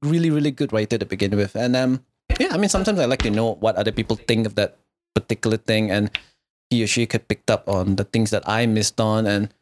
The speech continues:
it's, it's, it's really, it's really, I mean, film criticism is one thing, and then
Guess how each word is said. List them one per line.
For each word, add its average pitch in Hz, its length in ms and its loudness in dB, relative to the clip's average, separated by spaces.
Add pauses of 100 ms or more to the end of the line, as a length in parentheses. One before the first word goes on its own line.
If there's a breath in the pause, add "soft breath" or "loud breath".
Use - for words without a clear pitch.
(520)
it's, - 240 0
it's, - 240 -2 (160)
it's 208 200 -2
really, 180 400 0
it's 156 240 -2
really, 160 340 0
I 202 60 0
mean, 233 120 0
film 214 200 -2
criticism 147 360 0
is 101 140 -4
one 104 180 0
thing, 110 200 2
and 104 100 2
then 104 300 2